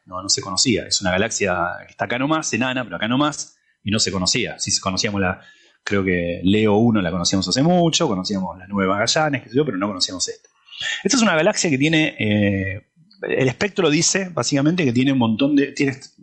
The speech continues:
mayormente estrellas de, de población dos, estrellas muy viejas,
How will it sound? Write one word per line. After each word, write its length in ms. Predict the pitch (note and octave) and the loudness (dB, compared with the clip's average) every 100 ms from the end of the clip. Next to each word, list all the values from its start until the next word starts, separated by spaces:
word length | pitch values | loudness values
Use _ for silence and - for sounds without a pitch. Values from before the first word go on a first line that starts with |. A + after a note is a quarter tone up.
| - | -16
mayormente 500 | - B2+ - E3 F3+ | -2 0 2 0 0
estrellas 300 | D#3 D#3+ D3 B2 - | 0 0 2 0 -4
de, 380 | - - - A2+ | -12 -14 -16 -8
de 40 | |
población 420 | G2+ G2 - C3 | 0 2 2 2
dos, 360 | F3 G3+ - - | 2 2 0 -4
estrellas 340 | - A#2+ A#2+ C#3 | -4 -2 0 4
muy 140 | D3+ | 4
viejas, 480 | G3 F#3+ F3 E3 | 4 2 -2 -4